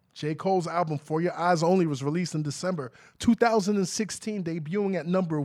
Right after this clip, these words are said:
one, uno, Los Numero Uno. The New York Times hailed it as one of the year's most finely drawn albums. Listen, y'all know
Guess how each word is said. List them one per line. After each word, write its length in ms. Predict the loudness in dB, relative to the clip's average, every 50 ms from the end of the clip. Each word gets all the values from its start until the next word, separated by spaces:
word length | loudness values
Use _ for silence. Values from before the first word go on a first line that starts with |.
| -4 -8 _
one, 460 | 2 4 6 6 6 4 0 -6 -12 -16 _ _ _ _ _ _ 4
uno, 500 | 6 6 8 6 4 2 0 -2 -8 -14 _ _ _ _ _ _ _
Los 340 | 4 4 4 4 2 0 0
Numero 500 | 2 4 4 4 4 4 6 4 4 2 0 _
Uno. 480 | 0 2 4 4 2 2 -2 -4 -6 -10 -16 _ _ _ _
The 80 | -4 0
New 100 | 2 4
York 260 | 6 6 6 6 4
Times 360 | 0 -2 -2 0 0 -2 -4 -4
hailed 240 | -4 -4 -2 -2
it 80 | -4 -4
as 100 | -4 -4
one 160 | -2 -2 -2
of 80 | -2 -2
the 80 | -4
year's 360 | -4 -2 0 0 0 0 -2 -8 -16 -20 -20 -18 _ -4
most 220 | -4 -4 -4 -4
finely 360 | -4 -2 0 2 2 2 0
drawn 300 | 0 0 0 0 0 0
albums. 440 | -2 -4 -4 -4 -4 -6 -8 -6 -6
Listen, 320 | -6 -6 -6 -8 -10 -8 -6
y'all 280 | -4 -2 0 0 0
know 420 | 0 0 2 2 2 2 2 0